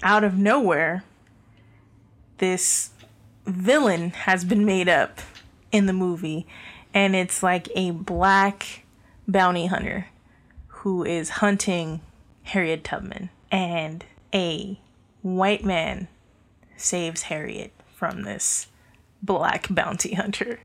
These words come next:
when that never happened. So it's really, like, I, it's hard to, to go watch this proclaimed biopic and we have made up characters and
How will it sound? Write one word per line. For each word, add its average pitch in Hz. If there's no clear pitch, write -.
when 185
that 175
never 180
happened. 269
So 233
it's 220
really, 247
like, 185
I, 202
it's 208
hard 240
to, 190
to 254
go 240
watch 226
this 202
proclaimed 202
biopic 190
and 180
we 185
have 175
made 190
up 202
characters -
and 190